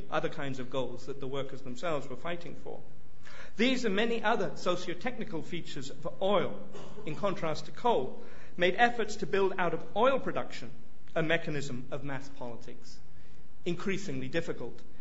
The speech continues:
in the second half of the twentieth century. So today, what might,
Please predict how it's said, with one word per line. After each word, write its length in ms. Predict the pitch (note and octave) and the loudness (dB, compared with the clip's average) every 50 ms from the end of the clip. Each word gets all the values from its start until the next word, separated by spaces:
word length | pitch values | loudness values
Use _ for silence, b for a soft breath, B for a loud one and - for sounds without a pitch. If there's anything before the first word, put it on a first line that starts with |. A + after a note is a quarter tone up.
| B B B B - | B B B B 0
in 100 | D3+ C#3 | 0 0
the 80 | C#3 C3+ | 0 0
second 320 | - - D#3 D#3 - C3 | 0 0 0 0 0 -2
half 220 | B2+ B2+ A#2+ A2+ G#2+ - - - - - | -2 -2 -2 -2 -2 -2 -2 -2 -2 -2
of 100 | C3 - | -2 -2
the 60 | - B2+ | -2 -2
twentieth 360 | - E3+ E3+ D3 D3 B2+ - | 0 0 0 0 -2 -2 -2
century. 340 | - B2 A2+ - - - - - - - - - - - - - - - - - - - - - - - - - B B B B B B B B B | -2 -2 -2 -2 -2 -2 0 0 0 0 0 0 0 0 0 0 0 0 0 -2 -2 -2 -2 -2 -2 -2 -2 -2 B B B B B B B B B
So 200 | - - A#3+ A#3+ | 2 2 2 2
today, 340 | A#3+ C4+ - C#4 C#4+ C#4 A#3 | 2 2 4 4 4 6 6
what 220 | G#3 A#3+ A#3+ B3 | 6 4 4 4
might, 180 | A#3+ A#3+ A#3+ | 2 0 0